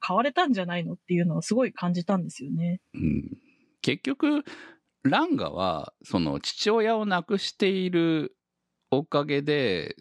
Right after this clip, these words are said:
Speaker 2: そこの部分に心の空白があったわけですよね。
Speaker 1: うん。
Speaker 2: で、その部分を、まあ、アダムは気づいてしまい、そう、同じ、自分と同じものを持っている男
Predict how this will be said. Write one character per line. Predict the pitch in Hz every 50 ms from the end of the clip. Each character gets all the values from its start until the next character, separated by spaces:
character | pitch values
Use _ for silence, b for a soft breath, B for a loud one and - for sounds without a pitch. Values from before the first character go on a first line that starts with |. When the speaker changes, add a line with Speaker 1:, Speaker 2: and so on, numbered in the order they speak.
| - -
Speaker 2:
そ | - - 160
こ | - 202 208
の | 226 214 214
部 | 214 196 220
分 | 214 143 98 87 80 78 92
に | 101 101 92 82 78 139
心 | - - 120 - 170 175 196 190
の | 190 175 -
空 | - - 180 175 175
白 | 160 165 165 - 160
が | 175 156 143 147
あ |
っ | - _
た | - - -
わ | - -
け | - -
で | 62 -
す | - - -
よ | 50 82
ね。 | 98 123 156 165 - _ _ _ _ _ _ _ _ _ _ _ _ -
Speaker 1:
う | 202
ん。 | 196 185 180 180 180 214 247 _ _ _ -
Speaker 2:
で、 | - 190 190
そ | 185 - 175
の | 196 208 220
部 | 240 262 262
分 | 247 - 202 160 135 113 101 104
を、 | 120 127 113 98 87 - - - _ _ _ _ _ _ _ - -
ま | 120 120 104 80 60 - _ _ - _ _ _ _ - _ -
あ、 | -
ア | 101
ダ | 101 90
ム | 87 76 71
は | 71 67 64 65 - _
気 | - - 127 117
づ | 117 123 110
い | 87
て | - -
し | - - - 71
ま | 71 73 71 71
い、 | 73 80 76 67 - - _ B B B B B B B B B _
そ | - - - 120 113 117 113 113 104 - - 92 - - - -
う、 | 120 139
同 | 143 139 135
じ、 | 131 117
自 | 123 123
分 | 131 135 143
と | 135 120 110
同 | 104 107 107
じ | 113 113
も | 113 113
の | 117 104
を | 80
持 | 78 87 90
っ | 87
て | _ - 78 69
い | 65
る | 65 64 - - - _ _ _ _ _ _ _ _ _ _ _ _ _ _ _ _ - 98
男 | 92 - 87 - - 80 76 73 73 -